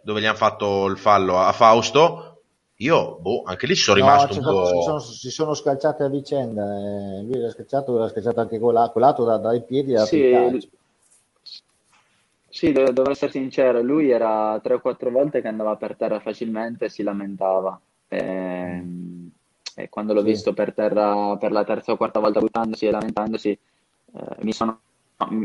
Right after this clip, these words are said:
Speaker 3: cioè, ero lì nei pressi e gli ho detto, "Dai, tirati su" e tutto quanto.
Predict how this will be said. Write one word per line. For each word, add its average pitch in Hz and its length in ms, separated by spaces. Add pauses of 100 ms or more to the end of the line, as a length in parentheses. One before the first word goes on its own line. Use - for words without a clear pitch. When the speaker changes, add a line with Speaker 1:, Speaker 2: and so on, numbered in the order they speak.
(220)
Speaker 3:
cioè, 110 160 (200)
ero 113 160
lì 120 260
nei 120 200
pressi 120 420
e 104 40
gli 98 100
ho 98 40
detto, 98 320
"Dai, 104 200
tirati 107 380
su" 107 300
e 101 80
tutto 110 280
quanto. 113 720